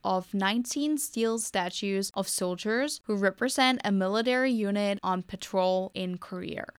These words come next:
Don't worry, I'll provide you with the Google Maps links to the locations of these monuments, but the good news is that they're all pretty close to one another, so you can definitely visit them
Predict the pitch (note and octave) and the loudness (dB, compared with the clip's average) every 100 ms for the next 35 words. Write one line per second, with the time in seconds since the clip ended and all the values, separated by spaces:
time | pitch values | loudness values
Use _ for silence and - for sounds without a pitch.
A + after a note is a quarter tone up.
0 | _ G#3+ C4+ D#4+ C#4+ C#4 C#4 - A3+ A#3 | _ 4 6 8 8 6 4 2 2 0
1 | G3 F#3 F#3+ G#3 G#3 G3 F#3 F#3+ F3+ G#3 | 2 2 2 2 2 2 0 -2 0 0
2 | B3 A#3+ A3 - G3+ F#3+ G3 F#3+ F#3+ G3 | 2 2 0 -2 -2 0 -2 -4 0 0
3 | F#3+ F#3 F3+ F#3 F#3 F#3 G3 F3+ G3 - | 0 -2 -2 -2 -4 -4 -4 -4 -4 -2
4 | F3 F3 F3 F3 F#3 - _ G#3 G3 G3+ | -2 -2 -2 -4 -6 -10 _ -2 2 4
5 | C4+ D4+ F4+ F#4 D#4+ B3+ B3+ B3 A3+ A3+ | 2 2 0 0 0 2 2 2 2 2
6 | A#3 G#3 G3 - - A#3 C4+ - D#4 D#4 | 0 2 4 4 4 2 4 2 0 0
7 | - G#3 G#3+ - G3 G3 G3 F#3 F3+ F#3 | 2 2 2 0 0 0 0 0 0 0
8 | F#3 G3 - A3 G#3+ G3+ F#3 F#3+ - G#3 | 0 -2 0 0 2 0 2 0 0 -2
9 | F#3 F#3 F#3 E3+ F3+ | 2 0 0 -2 -2